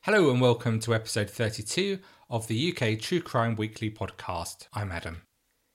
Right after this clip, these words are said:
This has been the most successful week for the podcast since it started in November two thousand sixteen, and it finally broke into the top ten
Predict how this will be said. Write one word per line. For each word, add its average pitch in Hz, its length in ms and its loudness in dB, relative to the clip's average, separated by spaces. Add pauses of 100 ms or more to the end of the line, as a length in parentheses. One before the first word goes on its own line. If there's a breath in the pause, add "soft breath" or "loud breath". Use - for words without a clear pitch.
(560)
This 175 120 2
has 175 120 0
been 180 160 4
the 165 60 2
most 156 180 0
successful - 500 2
week 160 240 0
for - 80 -8
the 110 80 -2
podcast 147 460 -4
since - 320 -6
it 107 80 -10
started 110 560 -2
in 110 60 0
November 104 340 -2
two 120 200 -4
thousand 107 380 -2
sixteen, 143 600 -6 (460 soft breath)
and 139 120 -2
it 139 100 -6
finally 165 400 0
broke 131 360 0
into 120 180 -2
the 123 100 -4
top - 300 -6
ten 117 340 -2